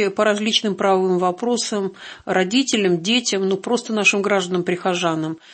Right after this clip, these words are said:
Обычно это в Москве при храме святителя Митрофана Воронежского. Можно записать телефон, по которому можно позвонить, записаться и выяснить необходимую информацию.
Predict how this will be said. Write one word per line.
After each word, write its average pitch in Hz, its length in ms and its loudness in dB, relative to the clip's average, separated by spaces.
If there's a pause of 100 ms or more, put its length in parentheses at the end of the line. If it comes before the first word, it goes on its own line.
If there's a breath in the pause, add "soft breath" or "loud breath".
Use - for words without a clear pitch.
(180 loud breath)
Обычно 196 680 0
это 190 240 0
в 170 40 -6
Москве 254 520 2
при 214 240 -2
храме 190 600 2 (380 loud breath)
святителя 185 480 0
Митрофана 175 460 0
Воронежского. 160 760 -2 (720 loud breath)
Можно 226 320 2
записать 196 420 0
телефон, 180 640 -2 (320 loud breath)
по 175 80 -8
которому 180 380 2
можно 170 240 2
позвонить, 185 560 0
записаться 214 640 -2
и 170 80 0
выяснить 180 720 -4
необходимую 175 720 -2
информацию. 147 800 -6